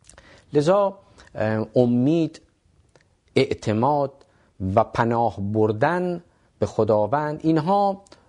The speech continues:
عناصر مهم در ایمان هستند. عنایت دارید که در هر لحظه زندگی می‌تواند در همه اینها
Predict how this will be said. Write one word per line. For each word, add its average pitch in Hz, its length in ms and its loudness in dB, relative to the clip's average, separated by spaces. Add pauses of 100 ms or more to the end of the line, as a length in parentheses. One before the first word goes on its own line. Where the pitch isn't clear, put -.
(120)
عناصر 120 680 -2
مهم 151 460 2
در 135 360 0 (360)
ایمان 110 360 2
هستند. 73 500 -8 (1800)
عنایت 180 420 0
دارید 208 380 0
که 85 600 -2
در 101 340 0
هر 175 360 -2
لحظه 107 760 -2
زندگی 113 920 -4 (640)
می‌تواند 120 880 -2
در 120 180 -2
همه 120 380 -2
اینها 127 880 -2